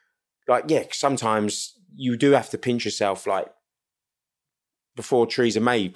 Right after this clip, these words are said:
stepped down as Prime Minister, I got invited to Ten Downing Street, and I'm, I'm in, I'm in Ten Downing Street, like, with, with two hundred people that were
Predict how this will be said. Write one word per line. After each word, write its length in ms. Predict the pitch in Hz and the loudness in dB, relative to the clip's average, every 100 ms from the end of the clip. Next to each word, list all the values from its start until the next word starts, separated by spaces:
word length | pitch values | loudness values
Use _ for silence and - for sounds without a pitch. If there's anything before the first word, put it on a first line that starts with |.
| - | -12
stepped 320 | - - 104 | -6 -4 0
down 160 | 117 107 | 0 -2
as 80 | 95 | -2
Prime 220 | 104 107 | -2 0
Minister, 400 | 131 117 87 87 - _ _ _ - | 0 -2 -6 -6 -14 _ _ _ -4
I 40 | |
got 140 | 113 113 | -2 0
invited 280 | 104 104 - | 0 0 -2
to 80 | 101 | -4
Ten 220 | 110 101 | -2 0
Downing 320 | 123 120 95 | 2 0 -2
Street, 360 | - 92 90 - 101 | -2 -4 -4 -10 -8
and 100 | 98 | -4
I'm, 320 | 98 101 107 _ _ _ 104 | -4 -4 -6 _ _ _ -6
I'm 140 | 104 | -2
in, 200 | 104 92 _ _ _ _ - | -4 -6 _ _ _ _ -6
I'm 80 | 110 | -4
in 100 | 107 | 0
Ten 160 | 123 | 2
Downing 200 | 123 151 | 2 0
Street, 300 | - 98 90 | -2 -4 -2
like, 280 | 101 95 87 - | -2 -2 -2 -2
with, 120 | 107 | 0
with 280 | 117 - - - - - _ - | 0 -2 -16 -20 -20 -20 _ -2
two 260 | 139 135 | 2 4
hundred 340 | 123 123 110 - | 4 0 -2 0
people 440 | 123 110 113 110 | 0 0 0 2
that 140 | 107 - | 2 2
were 300 | 104 98 | 2 0